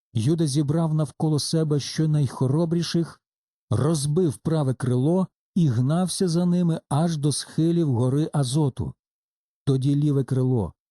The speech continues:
вгледівши, що праве розбите, повернулось навздогін за Юдою і тими, що були з ними,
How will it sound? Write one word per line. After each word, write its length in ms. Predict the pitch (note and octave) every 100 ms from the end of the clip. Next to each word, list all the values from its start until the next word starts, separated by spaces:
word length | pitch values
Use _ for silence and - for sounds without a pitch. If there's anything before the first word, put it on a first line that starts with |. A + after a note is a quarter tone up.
| _
вгледівши, 760 | G2+ G2+ C3+ D#3 A#2+ F#2+ - D2
що 260 | - C3+
праве 340 | - C#3+ C#3+ B2+
розбите, 560 | A2 F#2+ C#3 D#3 C#2+ - _ _ _ _ -
повернулось 720 | D3+ D3+ D3 D#3 D#3+ C#3 -
навздогін 600 | C#3 B2 C#3 C#3+ D#3+ D3
за 120 | B2+
Юдою 540 | B2 D3+ D#3+ F3+ F3 -
і 100 | D3
тими, 360 | - D#3+ F3+ D#3+
що 220 | - C#3+
були 260 | C#3 D3+
з 120 | C#3 D3+
ними, 380 | E3 D#3+ D#3+